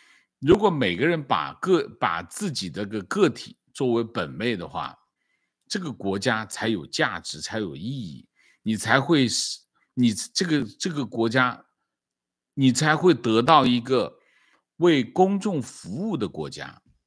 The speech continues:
啊，就这个意思啊。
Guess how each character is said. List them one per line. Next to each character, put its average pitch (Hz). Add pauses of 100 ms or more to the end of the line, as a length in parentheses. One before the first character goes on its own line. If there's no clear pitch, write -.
(1500)
啊， - (120)
就 98
这 78
个 76
意 71
思 -
啊。 -